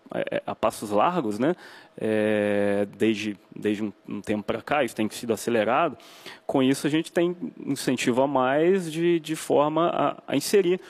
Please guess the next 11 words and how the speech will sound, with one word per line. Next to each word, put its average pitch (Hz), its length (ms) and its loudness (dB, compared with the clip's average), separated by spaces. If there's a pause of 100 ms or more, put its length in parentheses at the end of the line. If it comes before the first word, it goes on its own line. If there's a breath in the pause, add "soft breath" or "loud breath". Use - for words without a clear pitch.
(140 loud breath)
todas 131 360 0
as 127 40 -4
organizações 135 1000 2
nesse, 147 480 2
nesse 135 240 -2
mercado 160 580 0 (320 loud breath)
e, 202 220 2 (380)
enfim, 139 260 0
caminhar 147 500 2
pra, 160 500 4
pra, 151 600 2